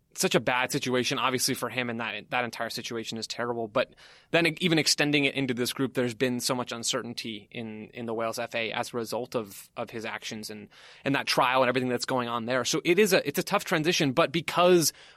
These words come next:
Robert Page has been around for several years now, and he has had a decent number of games in charge, and he's not trying to reinvent the wheel here in terms of how he's playing.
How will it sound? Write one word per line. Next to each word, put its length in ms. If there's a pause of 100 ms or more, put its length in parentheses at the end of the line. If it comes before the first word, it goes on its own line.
Robert 220
Page 260
has 200
been 140
around 520
for 220
several 380
years 300
now, 160
and 80
he 60
has 420
had 480 (280)
a 60
decent 460
number 260
of 100
games 300
in 100
charge, 300
and 80
he's 100
not 140
trying 200
to 60
reinvent 380
the 80
wheel 220
here 240
in 80
terms 220
of 60
how 200
he's 160
playing. 440